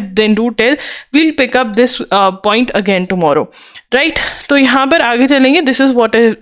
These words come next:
has been, uh, you know, uh, यहाँ पर बताया गया है। तो देखते हैं सुप्रीम कोर्ट इस पे क्या बोलता है।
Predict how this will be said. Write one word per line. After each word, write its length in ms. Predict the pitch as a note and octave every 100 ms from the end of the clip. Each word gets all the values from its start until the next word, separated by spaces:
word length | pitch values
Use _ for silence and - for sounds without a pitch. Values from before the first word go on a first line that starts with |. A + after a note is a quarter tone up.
| A3
has 200 | A3 G3+
been, 180 | C4 D4+
uh, 280 | - G#3 G3+ G#3+
you 100 | G#3
know, 100 | B3+ B3 -
uh, 180 | G#3+ G#3
यहाँ 160 | G3+ F3+
पर 80 | G#3 G3+
बताया 240 | F#3+ F3+
गया 200 | F#3+ F#3
है। 180 | G3 D4+ - - -
तो 60 | B3
देखते 240 | C4 D4+
हैं 60 | D4+
सुप्रीम 320 | B3+ B3 A3+
कोर्ट 220 | A#3+ A3+
इस 80 | A3+
पे 140 | B3+
क्या 220 | B3 G3+
बोलता 360 | G#3 G3 E3+ G3
है। 160 | A#3